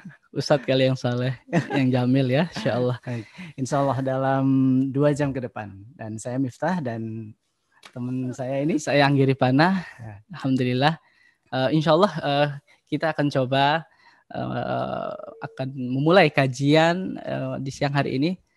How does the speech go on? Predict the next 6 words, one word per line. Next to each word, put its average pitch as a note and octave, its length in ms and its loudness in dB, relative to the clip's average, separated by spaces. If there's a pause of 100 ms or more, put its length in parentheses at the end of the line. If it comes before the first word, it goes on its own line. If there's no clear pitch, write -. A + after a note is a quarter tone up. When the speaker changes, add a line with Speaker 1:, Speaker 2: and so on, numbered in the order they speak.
(260)
Speaker 1:
dengan B2 440 -4 (320)
tema C3 840 0
yaitu C#3+ 880 -4
gadgetmu, C#3 1040 -2 (460)
Speaker 2:
Hisabmu. A#2 500 -8
Speaker 1:
hisabmu. B2 560 -6